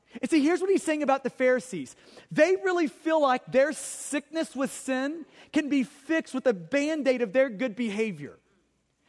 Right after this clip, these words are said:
So if I just put that Band-Aid of one more moral act, I'll, I'll tithe, I'll do this, I'll do that, then I'll be okay.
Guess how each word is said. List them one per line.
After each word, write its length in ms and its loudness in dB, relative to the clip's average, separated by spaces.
So 100 0
if 60 2
I 100 4
just 180 -2
put 140 0
that 240 4
Band-Aid 380 0
of 100 -4
one 240 0
more 220 2
moral 340 2
act, 260 0
I'll, 200 4
I'll 160 2
tithe, 420 0
I'll 140 0
do 200 -2
this, 300 -4
I'll 180 0
do 140 -4
that, 280 0
then 300 0
I'll 160 8
be 220 0
okay. 640 2